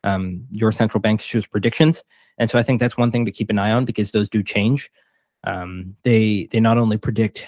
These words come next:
um, or they not only issue forecasts for how far it's gonna rise, but also when they expect the interest rates to start falling again. And so if you're, for example, looking to buy a house,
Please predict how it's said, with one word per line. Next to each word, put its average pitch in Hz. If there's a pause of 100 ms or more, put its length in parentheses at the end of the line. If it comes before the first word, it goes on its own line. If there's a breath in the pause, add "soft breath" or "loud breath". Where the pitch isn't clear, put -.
um, 101
or 120
they 107
not 123
only 120
issue 110
forecasts 107
for -
how 107
far 107
it's 104
gonna 107
rise, 110
but -
also 113
when 107
they 110
expect 104
the 101
interest 104
rates 98
to -
start -
falling 120
again. 92 (520)
And 107
so 101
if -
you're, 98
for -
example, 101
looking 101
to 98
buy 90
a -
house, 127